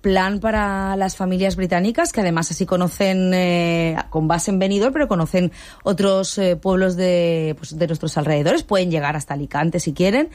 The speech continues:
Pueden hacer el recorrido también, por ejemplo, de Benidorm hacia arriba, hacia, hacia Denia. Así que, bueno, ese planazo. Dime otro plan para, por ejemplo, mm, por la tarde con los niños, o dónde pueden ir a comer.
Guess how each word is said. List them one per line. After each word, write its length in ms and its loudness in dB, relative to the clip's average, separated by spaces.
Pueden 200 2
hacer 220 -2
el 80 0
recorrido 460 0
también, 260 0
por 100 0
ejemplo, 280 0
de 60 2
Benidorm 360 2
hacia 220 0
arriba, 360 0
hacia, 680 0
hacia 340 -2
Denia. 380 2
Así 400 0
que, 480 2
bueno, 180 -2
ese 120 0
planazo. 400 -2
Dime 300 2
otro 220 0
plan 200 -2
para, 200 2
por 120 0
ejemplo, 640 2
mm, 460 -2
por 240 0
la 160 0
tarde 300 -2
con 120 0
los 140 0
niños, 360 2
o 60 4
dónde 200 2
pueden 260 0
ir 120 0
a 80 -2
comer. 360 -4